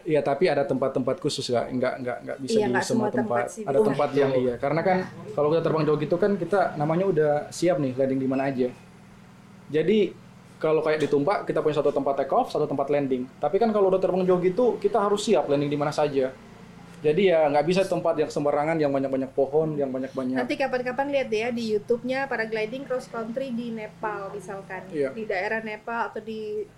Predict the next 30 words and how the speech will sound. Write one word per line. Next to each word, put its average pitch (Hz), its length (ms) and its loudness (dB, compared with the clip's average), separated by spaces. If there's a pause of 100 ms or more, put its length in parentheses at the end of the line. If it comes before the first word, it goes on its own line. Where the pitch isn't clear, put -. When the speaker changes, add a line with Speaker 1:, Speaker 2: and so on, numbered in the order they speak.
Speaker 2:
ya, 233 140 -6
Himalaya, 226 480 -4
Himalaya 214 320 -8
sana 214 240 -14
lah 196 80 -14
mereka. 165 400 0
Speaker 3:
Hah? - 20 -14 (1120)
Speaker 2:
Itu 269 200 -4
ya 311 120 0
kita 262 220 0
lihat 269 240 2
mereka 262 320 -2
tripnya 294 400 -4
ada 285 140 0
dua 254 160 2
orang, 240 240 -2
Car, 247 240 -4 (220)
yang 240 200 -4
mereka 240 240 -4
terbang. 240 540 -6
Speaker 1:
Oh 139 100 0
iya, 135 160 2
iya, 123 160 -2
saya, 131 160 -2
Speaker 2:
Ah, - 140 2
Speaker 1:
saya 143 160 -4
sempat 131 160 -4
lihat. 127 160 -2
Speaker 2:
mereka 285 260 0
terbang, 285 440 -2